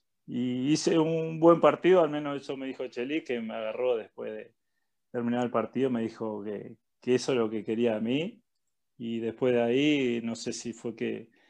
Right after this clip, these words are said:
la confianza que me dio Chelis y, y de cómo me habló, que,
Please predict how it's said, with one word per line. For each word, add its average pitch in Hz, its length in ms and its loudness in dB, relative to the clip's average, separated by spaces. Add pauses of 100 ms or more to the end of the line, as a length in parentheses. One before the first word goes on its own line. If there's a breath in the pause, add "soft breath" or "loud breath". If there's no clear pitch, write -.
(380)
la 120 140 0
confianza 131 560 4
que 123 100 4
me 120 160 2
dio 123 180 6
Chelis 131 560 2
y, 123 40 0
y 110 540 -4
de 110 180 -6
cómo 120 280 2
me 117 100 -2
habló, 135 400 2
que, 107 500 -2